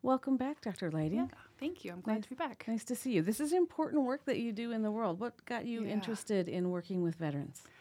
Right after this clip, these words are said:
Speaker 2: I, I think one of the very first V As I worked at was in grad school and worked on some research projects at the Minneapolis V A. And that's kind of when I was like, "Okay,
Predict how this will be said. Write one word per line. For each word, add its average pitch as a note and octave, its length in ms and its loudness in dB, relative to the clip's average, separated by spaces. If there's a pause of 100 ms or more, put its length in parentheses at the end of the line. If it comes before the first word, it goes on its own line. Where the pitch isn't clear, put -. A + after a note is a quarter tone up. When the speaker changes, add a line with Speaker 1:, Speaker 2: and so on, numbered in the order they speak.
(640)
Speaker 2:
I, C4+ 720 -2
I A3 60 -2
think A3+ 240 -8
one G#3+ 120 -2
of G#3+ 60 -4
the G3+ 80 -2
very G3 240 -4
first F#3+ 540 -6
V G3 240 -4
As G3 100 -6
I F#3 140 -4
worked F#3+ 240 -6
at E3+ 180 -6
was F3+ 160 -6
in F3 100 -6
grad G3 240 -4
school - 400 -10
and D#3+ 400 -8 (140)
worked - 220 -12
on E3+ 120 -8
some E3+ 200 -10
research - 340 -12
projects E3+ 300 -10
at - 80 -20
the F3 60 -8
Minneapolis D#3+ 420 -8
V D#3+ 160 -8
A. D3+ 100 -6
And D#3 180 -6
that's D3 160 -8
kind - 140 -8
of D#3 60 -2
when D3+ 80 -4
I D3+ 60 -4
was D3+ 120 -10
like, D3+ 260 -10
"Okay, F3 360 -10